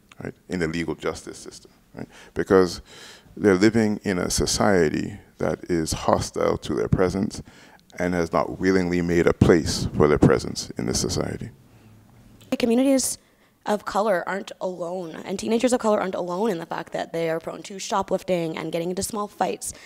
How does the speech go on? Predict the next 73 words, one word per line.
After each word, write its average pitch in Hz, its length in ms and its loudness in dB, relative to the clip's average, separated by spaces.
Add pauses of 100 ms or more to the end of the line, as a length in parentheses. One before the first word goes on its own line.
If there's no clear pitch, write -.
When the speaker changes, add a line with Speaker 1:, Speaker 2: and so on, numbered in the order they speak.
(160)
Speaker 2:
and 165 320 -10
maybe 165 160 -10
selling 170 320 -4
dime 165 220 0
bags 180 200 -2
of 180 100 -8
weed 170 160 -2
on 165 100 -4
the 175 60 -6
corner, 175 340 -6
this 160 160 -10
kind 175 140 -10
of 165 80 -10
thing. 233 240 -4
It's 190 100 -6
not 226 140 -4
as 233 100 -2
if 185 140 -6
it's - 240 -6 (580)
something 208 200 -2
that 190 60 0
exists 185 280 -4
only 185 200 -4
in 185 100 -4
communities 170 340 -6
of 165 60 -12
color. 185 280 -2
It's - 140 -6
just - 140 -8
that 202 120 -4
because 185 400 -6 (360)
they're 180 120 0
so 208 200 6
much 247 160 4
more 214 140 2
surveyed, 180 560 -6 (220)
there's 180 120 -8
so - 80 0
much 190 140 -4
more 214 100 0
surveillance 175 720 0
in 170 80 -4
terms 175 220 -4
of 175 100 -2
the 170 80 -4
communities 175 380 -4
that 165 80 -6
they're 170 100 -4
living 185 280 -4
in, 160 100 -8
is 185 100 -6
that 220 220 -4 (480)
a - 40 0
lot 233 140 6
of 285 80 2
things 196 240 -2
that 185 80 -4
we 190 100 -4
see 196 280 0
as, 175 160 0
like, 165 160 -6
problems 196 340 0
with 180 140 -2
youth 190 120 -2
of 170 120 -10
color 196 280 2
are 165 120 -2
actually 233 240 -4
just - 400 -10
general 202 440 6
societal 180 460 -4
problems 185 320 2
that - 220 -14